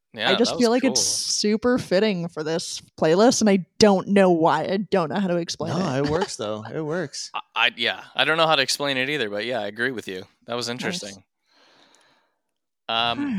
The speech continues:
Speaker 2: right.
Speaker 1: so for my next one here, uh, it's not really,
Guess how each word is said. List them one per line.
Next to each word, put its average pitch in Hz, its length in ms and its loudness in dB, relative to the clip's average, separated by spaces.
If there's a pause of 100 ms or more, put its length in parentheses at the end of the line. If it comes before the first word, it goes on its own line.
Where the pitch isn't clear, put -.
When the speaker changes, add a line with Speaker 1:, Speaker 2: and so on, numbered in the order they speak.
(260)
Speaker 2:
right. 220 160 0 (240)
Speaker 1:
so 160 120 -6
for 156 160 0
my 147 140 2
next 135 300 -2
one 113 180 -8
here, 104 480 -10
uh, 107 440 -6
it's - 200 -12
not 180 220 -12
really, 110 580 -12